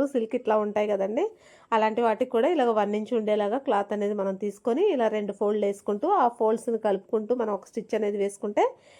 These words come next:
ఆ ప్యాంటుకి కూడా నాడ అనేది రెడీ అయిపోతుందండి. చాలామంది బొందు అంటుంటారు, నాడ అంటుంటారు.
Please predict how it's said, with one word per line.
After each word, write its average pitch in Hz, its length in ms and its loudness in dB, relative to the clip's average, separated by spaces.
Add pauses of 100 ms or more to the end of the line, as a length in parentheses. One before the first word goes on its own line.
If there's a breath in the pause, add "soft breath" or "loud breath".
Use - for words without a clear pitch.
(340 soft breath)
ఆ 269 180 2 (140)
ప్యాంటుకి 214 440 2
కూడా 233 220 4
నాడ 226 260 2
అనేది 220 320 2
రెడీ 208 220 4
అయిపోతుందండి. 190 720 0 (180)
చాలామంది 233 480 4
బొందు 214 320 0
అంటుంటారు, 220 540 0
నాడ 202 260 0
అంటుంటారు. 196 580 0